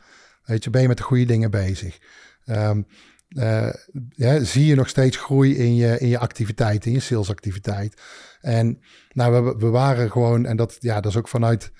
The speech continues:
vanuit je liefde voor het product, waren we constant aan het kijken van, "Oké, waar kunnen we dan nog meer? Wat kunnen we nog, wat voor, hè, wat voor bedrijf kunnen we nog meer aanhaken?"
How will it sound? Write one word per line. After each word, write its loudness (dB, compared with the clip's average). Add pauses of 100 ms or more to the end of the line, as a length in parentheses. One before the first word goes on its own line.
(180)
vanuit 0
je 0
liefde 0
voor 0
het -2
product, 2 (520)
waren 0 (160)
we -6
constant -2 (260)
aan -10
het -6
kijken 2
van, 0
"Oké, -2
waar 0
kunnen 2
we 4
dan 2
nog -2
meer? 2
Wat -2
kunnen 0
we 2
nog, -2 (300)
wat -6
voor, -6
hè, 0
wat -2
voor -6
bedrijf 2
kunnen 0
we -2
nog -2
meer 0
aanhaken?" -4